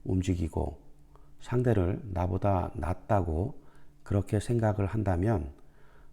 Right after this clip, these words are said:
아, 분명히, 아, 좋은 결과가 있지 않을까라는 생각을 하게 됩니다.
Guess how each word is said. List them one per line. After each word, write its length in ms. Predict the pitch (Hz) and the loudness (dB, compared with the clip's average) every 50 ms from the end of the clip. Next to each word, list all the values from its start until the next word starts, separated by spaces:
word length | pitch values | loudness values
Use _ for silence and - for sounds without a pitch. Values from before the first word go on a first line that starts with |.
| - | -8
아, 140 | - 95 85 | -4 -4 -4
분명히, 760 | 80 - 101 107 123 127 117 104 95 98 110 110 85 69 76 - - - - - - - - - - - 101 | 0 2 2 4 6 6 6 6 6 6 6 4 2 0 -6 -12 -18 -20 -20 -20 -20 -20 -20 -20 -12 -6 -4
아, 220 | 90 85 87 87 85 | -2 0 0 0 -2
좋은 460 | - 95 98 98 101 95 92 90 87 | 0 0 2 2 4 2 2 2 0
결과가 720 | 85 - 82 87 87 90 90 80 80 78 76 80 117 165 - - | -2 -2 -2 0 2 2 0 0 0 0 0 -2 -2 -4 -6 -8
있지 260 | - - - - - | -8 -8 -4 -2 0
않을까라는 1400 | 95 87 87 80 - - 85 76 71 67 - - - - - - - - - - - - 87 85 87 85 87 87 82 | 0 0 0 -2 -2 -2 -2 -2 -2 -4 -8 -12 -16 -20 -20 -20 -20 -20 -20 -20 -12 -4 -2 0 0 2 0 0 -2
생각을 640 | - - 117 104 95 90 82 85 82 80 78 76 - | -2 -2 0 0 0 0 2 0 0 0 -2 -4 -6
하게 260 | - - 98 92 87 | -6 -6 -2 -2 -2
됩니다. 540 | - 82 76 76 76 69 78 76 73 67 | -2 -2 -4 -4 -4 -2 -4 -4 -4 -6